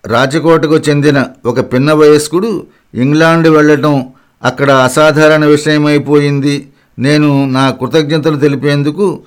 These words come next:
మూడు నాలుగు వాక్యాలు ముందుగా వ్రాసిపెట్టుకున్నాను. వాటిని చదివేసరికి నాకు చెమటలు పట్టాయి, శరీరం వణికింది. ఆనాటి ఈ విషయం ఇప్పటికీ నాకు బాగా గుర్తు ఉన్నది.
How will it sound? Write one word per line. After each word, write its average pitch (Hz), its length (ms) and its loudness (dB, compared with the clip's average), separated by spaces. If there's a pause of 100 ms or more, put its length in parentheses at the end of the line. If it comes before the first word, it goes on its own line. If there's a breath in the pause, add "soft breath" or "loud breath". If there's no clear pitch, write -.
(220 soft breath)
మూడు 147 240 0
నాలుగు 139 400 0
వాక్యాలు 143 540 0
ముందుగా 143 460 0
వ్రాసిపెట్టుకున్నాను. 147 1200 0 (360 soft breath)
వాటిని 139 400 0
చదివేసరికి 151 1080 0 (200 loud breath)
నాకు 131 220 -2
చెమటలు 147 440 -2
పట్టాయి, 107 560 -6 (380 soft breath)
శరీరం 156 460 2
వణికింది. 143 680 -2 (340 soft breath)
ఆనాటి 135 460 -2
ఈ 143 200 0
విషయం 143 580 -2 (240 loud breath)
ఇప్పటికీ 160 540 -2
నాకు 147 580 -2 (220 loud breath)
బాగా 147 380 4
గుర్తు 147 340 -2
ఉన్నది. 147 600 0